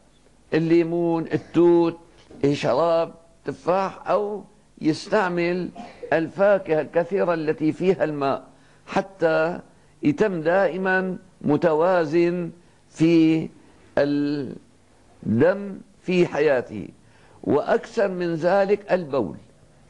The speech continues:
واحذروا كل الحذر من حصر البول. إذا الإنسان تأثر أراد أن يخرج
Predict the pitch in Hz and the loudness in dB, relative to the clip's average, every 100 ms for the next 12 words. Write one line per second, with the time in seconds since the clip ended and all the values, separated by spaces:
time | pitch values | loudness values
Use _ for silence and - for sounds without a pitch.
0 | - - - 135 117 131 180 208 190 175 | -20 -6 -4 -4 -4 -2 0 2 2 2
1 | 160 220 208 170 156 - 143 123 127 90 | 2 0 0 -2 -2 -2 -2 2 0 0
2 | - _ _ _ - - - - - 156 | -16 _ _ _ -20 -20 -20 -6 2 2
3 | 170 123 202 - 190 196 202 147 165 120 | 2 0 -2 -4 -8 -6 -6 -2 -2 -2
4 | 76 - _ - _ _ _ _ _ - | -12 -18 _ -20 _ _ _ _ _ -2
5 | 139 156 131 165 151 - 180 170 123 - | 0 0 -2 -4 -4 -2 0 0 -2 -8
6 | - _ _ _ 123 - 196 - 175 185 | -18 _ _ _ -2 0 -2 -2 -4 -4
7 | - - _ _ - 156 185 202 170 160 | -6 -18 _ _ -4 -2 0 0 -2 -2
8 | 170 180 180 135 107 | 0 -2 -2 -6 -6